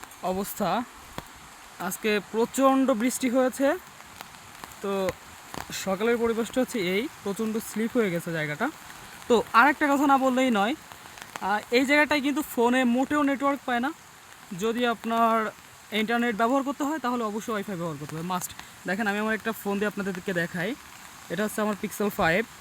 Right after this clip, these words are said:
এবং, আহ, ফুল কস, এখানে কোনো নেটওয়ার্ক নাই। এবং আমার যে ফোনটা দিয়ে আমি ভিডিও করছি, এটা হচ্ছে OnePlus নাইন প্রো,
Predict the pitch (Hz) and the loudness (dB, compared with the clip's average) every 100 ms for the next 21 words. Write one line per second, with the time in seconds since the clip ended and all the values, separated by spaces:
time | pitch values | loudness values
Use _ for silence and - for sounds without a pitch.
0 | - - - - 180 190 185 - - - | -20 -18 -16 -8 -2 -2 -2 -8 -18 -18
1 | - 151 - - 285 262 - 185 160 - | -14 -12 -10 0 2 2 4 4 4 0
2 | 202 240 240 - - 285 269 240 196 185 | -2 -2 -2 -6 0 4 6 6 4 2
3 | 170 175 220 349 202 214 214 208 247 269 | 0 0 -2 -2 -2 -2 -2 0 2 0
4 | - - - - 175 180 240 277 269 269 | -4 -18 -20 -12 0 2 4 4 4 2
5 | 294 294 262 240 285 269 220 - 240 392 | 4 2 2 2 2 2 0 0 -4 -6
6 | - - - - - 240 254 - 240 220 | -14 -20 -20 -14 -4 0 0 0 0 0
7 | 214 233 226 226 240 240 302 311 | 2 0 0 0 0 0 2 2